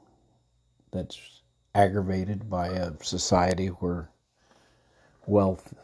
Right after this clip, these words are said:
inequality is as bad as it is. We've talked before about how wealth inequality,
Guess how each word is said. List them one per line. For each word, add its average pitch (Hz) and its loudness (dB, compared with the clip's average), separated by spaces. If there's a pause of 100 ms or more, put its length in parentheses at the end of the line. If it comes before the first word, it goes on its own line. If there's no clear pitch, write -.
(220)
inequality 92 -2
is - -8
as 92 -6
bad 90 0
as 90 -4
it 85 -4
is. 110 -4 (1400)
We've 107 0
talked 110 4
before 98 -2
about 82 -4
how 82 -6
wealth 90 -6
inequality, 90 -4